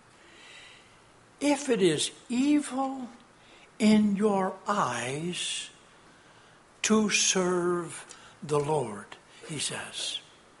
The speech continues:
then, yes,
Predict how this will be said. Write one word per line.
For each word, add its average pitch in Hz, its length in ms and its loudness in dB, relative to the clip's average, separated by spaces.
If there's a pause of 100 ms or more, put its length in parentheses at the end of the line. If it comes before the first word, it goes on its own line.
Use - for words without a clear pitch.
(580)
then, 135 600 -4 (720)
yes, 156 380 2